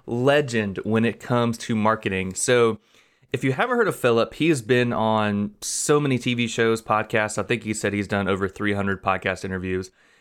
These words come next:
but he's been on E S P N, C B S. He's talked with people like Gary Vee, Paul Finebaum.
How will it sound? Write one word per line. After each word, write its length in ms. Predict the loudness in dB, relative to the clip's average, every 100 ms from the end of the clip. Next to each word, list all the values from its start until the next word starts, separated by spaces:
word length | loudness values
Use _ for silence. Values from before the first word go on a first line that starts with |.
| -4
but 140 | 0
he's 200 | 0 0
been 180 | 0 0
on 160 | 0 2
E 160 | 2
S 120 | 2
P 200 | 0 -2
N, 180 | 0 -2
C 220 | -2 -4
B 240 | -2 0 2
S. 360 | 2 0 -6 -14 -20 _
He's 240 | -6 -4
talked 240 | -2 -2 -2
with 120 | -6
people 260 | -4 -2
like 240 | 0 -2 -2
Gary 320 | 0 0 0
Vee, 520 | -2 -2 0 -2 -6 _ _ _ -4
Paul 240 | 0 2
Finebaum. 760 | 2 0 0 0 2 2 0